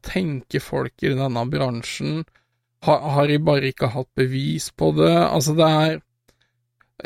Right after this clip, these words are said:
jeg, jeg liker ikke denne kanselleringskulturgreia, eh, hvor, hvor, hvor noen blir så sinte, og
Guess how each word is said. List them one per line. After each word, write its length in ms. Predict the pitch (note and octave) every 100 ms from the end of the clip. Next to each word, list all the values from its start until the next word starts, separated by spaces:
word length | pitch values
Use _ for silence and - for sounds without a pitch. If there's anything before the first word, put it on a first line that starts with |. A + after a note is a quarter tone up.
| -
jeg, 260 | - F3 D#3
jeg 240 | - E3+ F3+
liker 640 | G#3 G#3 D#3 - - C3+
ikke 460 | D#3+ - F3 F#3 - -
denne 340 | F3 F3+ D3 C#3+
kanselleringskulturgreia, 3000 | - D3+ - - F3 D#3 C#3 C3 C3 C3 C3+ C#3+ C#3+ C3+ - - - C#3+ C#3+ - - D3+ D3 D3+ D3+ D#3 D#3+ E3 E3+ G3+ - _ _ -
eh, 880 | D#3+ D#3+ D#3+ D#3+ D#3+ D#3+ D#3+ D3+ D3 D#3
hvor, 340 | D3 D#3+ E3 - _ _ _ _ _ _
hvor, 280 | C#3 D3+ -
hvor 280 | D3 D3+ E3 D#3+
noen 800 | E3 F3+ F#3 D3+ C#3 C3 C#3+ F3
blir 320 | D3 C3+ D3+
så 340 | D3+ - C#3+ D3
sinte, 1000 | - - - D3+ A#2+ - _ - D3+ -
og 340 | D3+ C#3+ D3